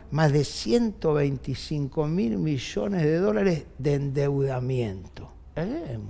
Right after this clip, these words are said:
una, es impresionante. O sea, lo que se avisora en el futuro es una concentración mayor, una extranjerización mayor, y como ya sabemos que no derrama,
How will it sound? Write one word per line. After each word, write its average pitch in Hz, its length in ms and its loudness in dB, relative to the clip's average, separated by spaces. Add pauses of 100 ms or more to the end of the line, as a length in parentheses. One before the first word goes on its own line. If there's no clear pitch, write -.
(220)
una, 123 460 -8 (120)
es 127 340 -8
impresionante. 131 760 -2 (340)
O 123 80 0
sea, 123 220 2
lo 127 240 0
que 131 260 2 (300)
se - 200 0
avisora 160 640 4
en 156 100 6
el 160 80 4
futuro 247 640 4 (280)
es 151 200 4
una 139 320 4 (200)
concentración 147 840 4
mayor, 170 460 4
una 160 160 6
extranjerización 147 880 2
mayor, 233 400 8 (1000)
y 208 80 0
como 220 220 4
ya 285 200 0
sabemos 139 540 4
que 135 120 2
no 131 180 2
derrama, 131 880 2